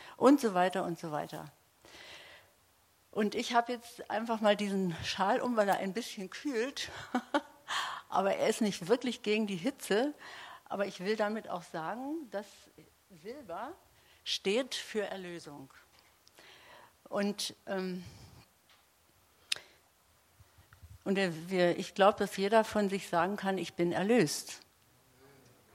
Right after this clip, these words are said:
Gibt es jemanden von euch, der das nicht sagen kann? Weil, weil er es zutiefst im Herzen noch nicht weiß.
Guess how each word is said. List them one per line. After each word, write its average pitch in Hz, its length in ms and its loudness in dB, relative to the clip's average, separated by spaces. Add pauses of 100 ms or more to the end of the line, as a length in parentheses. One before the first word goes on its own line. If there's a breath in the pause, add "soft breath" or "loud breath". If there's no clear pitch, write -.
(540 loud breath)
Gibt 240 220 2
es 240 220 0
jemanden 240 460 6
von 208 220 -2
euch, 214 240 0
der 214 140 0
das 196 140 0 (180)
nicht 214 580 4 (100)
sagen 175 320 2
kann? 143 380 -8 (1600 soft breath)
Weil, 180 300 0
weil 175 160 4
er 185 140 8
es - 400 -4
zutiefst 254 600 0
im 196 120 0
Herzen 208 480 2
noch 202 180 0
nicht 196 240 -6
weiß. 180 460 0